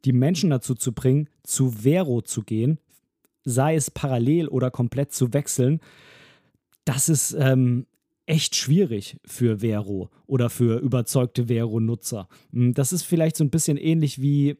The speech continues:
vielleicht kannst du dich erinnern, WhatsApp. Irgendwann hatte sich WhatsApp total durchgesetzt und nahezu jeder hatte WhatsApp auf dem Handy. Und dann gab's natürlich die anderen Anbieter, die gesagt haben, Bei uns ist viel cooler hier. Wir sind, ähm, Signal, wir sind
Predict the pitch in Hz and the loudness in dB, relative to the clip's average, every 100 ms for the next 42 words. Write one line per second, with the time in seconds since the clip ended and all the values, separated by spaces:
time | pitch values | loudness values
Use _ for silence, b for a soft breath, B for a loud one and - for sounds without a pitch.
0 | - 139 131 - 151 147 135 131 123 135 | -6 -2 0 0 -2 -2 -2 -4 0 2
1 | 131 127 b b b b b 120 139 - | 2 0 b b b b b 0 0 0
2 | - 202 208 _ - 165 165 160 143 165 | -4 -4 -4 _ -2 0 2 2 2 0
3 | 156 143 - 120 147 160 139 143 - 147 | -2 -4 -4 -2 -2 -2 -2 -2 -2 -2
4 | 135 147 160 175 165 175 - - 123 117 | 0 0 0 -2 0 -2 -6 0 0 0
5 | _ - 117 127 147 - 123 110 147 156 | _ -6 -2 -2 -2 -2 -2 0 0 0
6 | 135 117 139 - 135 - 123 117 147 156 | 0 0 -2 -2 -10 -8 -4 0 0 2
7 | 165 B B B B - 135 170 175 170 | 0 B B B B -2 2 2 2 0
8 | 160 151 156 151 147 135 143 156 143 143 | 0 2 0 0 -2 -4 0 2 2 2
9 | 151 139 143 135 127 123 135 127 127 120 | 2 2 2 2 2 0 -2 0 0 0
10 | 156 151 135 - 131 110 - 156 117 90 | 2 0 0 -2 -4 -4 0 2 2 -4
11 | 104 98 98 117 123 117 - 117 110 107 | -6 -4 -2 0 0 -2 -2 -2 0 -2
12 | - 113 120 135 151 139 127 - 120 113 | -4 -2 0 2 2 2 0 2 0 0